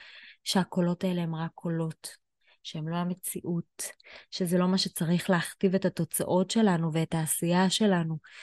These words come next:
אבל המקום הזה שבו אנחנו משתפים על זה ומדברים על זה ומוציאים את זה מהפנים החוצה, הוא גם מקום מאוד מאוד מאפשר, וזה גם מקום שמאוד מחליש את תסמונת המתחזה, את אורטל.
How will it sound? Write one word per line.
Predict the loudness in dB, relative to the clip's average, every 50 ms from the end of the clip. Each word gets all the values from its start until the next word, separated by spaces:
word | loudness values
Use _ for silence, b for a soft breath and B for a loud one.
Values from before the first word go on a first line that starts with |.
| B B B B B B 0
אבל | 4 6 6
המקום | 6 6 4 4 4 4 4 6
הזה | 4 4
שבו | 4 4 6 6 8 8
אנחנו | 8 6 4 4 2 2
משתפים | 4 2 2 0 0 -2 -4 -8 -8 2 6 8 8 10 10
על | 8 8 8
זה | 6 4 2 0 0 0
ומדברים | 2 2 2 2 2 2 2 2 4 4 6 8 8 10 10 8
על | 8 8
זה | 6 6 4 4 2 B B B B B B B B 4
ומוציאים | 6 8 10 10 8 8 6 4 0 0 0 0 2 4 6 6 8 8
את | 8 10
זה | 10 10
מהפנים | 12 10 10 8 6 4 4 6 6 8 6
החוצה, | 4 4 4 4 4 4 4 4
הוא | 4 4 6
גם | 6 6 6 6 6
מקום | 4 2 2 4 4 6
מאוד | 6 6 4 4 2
מאוד | 2 0 0 0 0
מאפשר, | 0 0 0 -2 -2 -2 2 4 4 4 4 4 2 0 0 0
וזה | 0 0 0 0 4
גם | 4 6 6 6
מקום | 6 4 4 2 2 2
שמאוד | 2 0 0 2 2 2 2 0
מחליש | 0 -2 -2 0 0 0 0 -2 -4
את | -6 -6 _ -16 -20 _ _ _ _
תסמונת | -10 -8 -6 -2 0 2 2 2 2 0
המתחזה, | -2 -4 -6 -6 -4 -2 0 2 2 2
את | 0 -2
אורטל. | -4 -4 -4 0 0 2 4 4 2